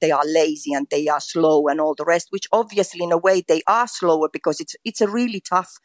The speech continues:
world to carry that excess weight. But the point there is that we have not, obviously once also you get into the bad sort of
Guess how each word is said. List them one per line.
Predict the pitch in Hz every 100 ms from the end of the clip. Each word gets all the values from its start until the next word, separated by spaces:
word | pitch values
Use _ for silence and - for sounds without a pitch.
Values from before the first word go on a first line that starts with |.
| - - -
world | 196 196 185
to | 185
carry | - 185 214 214
that | 156 -
excess | 151 - - 127 -
weight. | 143 - - - -
But | 190 -
the |
point | - 240 269 269 -
there | 196 180
is | 180
that | 170 175
we | 202 208
have | 190 175
not, | 190 208 214 _ - -
obviously | 262 269 180 - 170
once | 185 196 185
also | 180 180 -
you | 170
get | 160 190 -
into | 170 151 147
the |
bad | 156 175 175 165 156 - - -
sort | 175
of | 170